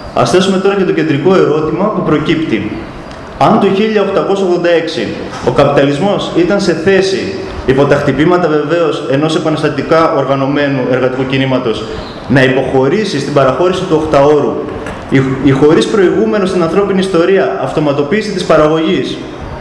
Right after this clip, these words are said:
που έχει συντελεστεί σε αυτά τα τελευταία εκατόν είκοσι εννιά χρόνια που μας χωρίζουν από το μακρινό χίλια οκτακόσια ογδόντα έξι. Πώς είναι δυνατόν, όχι απλά να μην έχει μειώσει συνολικά τις ώρες εργασίας, αλλά να έχει οδηγήσει ουσιαστικά στην αύξησή τους; Η ρίζα του προβλήματος είναι σχετικά προφανής και πάλι.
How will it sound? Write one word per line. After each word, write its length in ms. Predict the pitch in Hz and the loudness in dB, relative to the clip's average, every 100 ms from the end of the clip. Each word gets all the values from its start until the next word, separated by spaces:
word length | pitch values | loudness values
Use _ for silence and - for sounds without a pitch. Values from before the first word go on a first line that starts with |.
| - | -2
που 60 | 156 | 2
έχει 120 | 185 | 4
συντελεστεί 500 | 190 185 180 156 175 | 2 2 2 2 0
σε 100 | 190 | -2
αυτά 180 | 185 190 | 0 -2
τα 100 | 185 | -2
τελευταία 340 | 170 160 196 | -2 -2 0
εκατόν 360 | 190 165 160 180 | 0 0 0 0
είκοσι 260 | 180 165 160 | 0 0 0
εννιά 260 | 170 175 175 | 0 0 0
χρόνια 220 | 175 165 | 0 -2
που 80 | 156 | -2
μας 100 | 151 | -2
χωρίζουν 280 | 165 165 | 0 0
από 100 | 180 | 0
το 60 | 165 | 0
μακρινό 300 | 151 147 170 | -2 -2 -2
χίλια 160 | 180 175 | 0 0
οκτακόσια 300 | 165 175 165 | 0 0 0
ογδόντα 180 | 180 | 2
έξι. 200 | 180 185 185 - - - - - | 0 -2 -6 -10 -14 -14 -16 -2
Πώς 180 | 196 202 | 2 4
είναι 140 | 254 233 | 4 4
δυνατόν, 640 | 190 175 156 165 135 - - - | 2 0 0 0 -2 -4 -8 -2
όχι 240 | 151 202 247 | 2 4 2
απλά 220 | 214 202 | 2 0
να 100 | 175 | 0
μην 160 | 170 | 0
έχει 220 | 170 175 160 | -2 -2 0
μειώσει 300 | 160 165 160 | 0 0 -2
συνολικά 680 | 156 139 131 131 170 156 - | 0 0 0 2 2 2 0
τις 140 | - | 0
ώρες 220 | 147 135 131 | 0 0 0
εργασίας, 640 | 123 123 - 139 113 - - - 117 | -2 -2 0 0 0 -4 -10 -6 2
αλλά 180 | 123 | 4
να 100 | 127 | 4
έχει 200 | 139 139 | 2 0
οδηγήσει 480 | 156 143 131 170 165 | 0 0 0 0 0
ουσιαστικά 680 | 139 143 135 - 151 123 104 | 0 0 -2 0 2 2 0
στην 200 | - 127 | -4 -2
αύξησή 380 | 127 - 117 123 98 | -2 -2 0 0 2
τους; 180 | 101 - - - - - - - - - - - - - | -2 -4 -10 -14 -14 -14 -14 -12 -12 -14 -14 -14 -12 -2
Η 120 | 123 | 2
ρίζα 220 | 147 165 | 4 4
του 100 | 185 | 2
προβλήματος 760 | 185 156 156 160 180 185 202 202 | 0 0 0 0 0 -2 -4 -2
είναι 100 | 170 | -2
σχετικά 360 | 175 160 139 160 | -2 -2 0 0
προφανής 420 | 156 139 139 143 | 0 0 0 0
και 100 | 135 | -2
πάλι. 360 | 107 104 98 | -2 0 0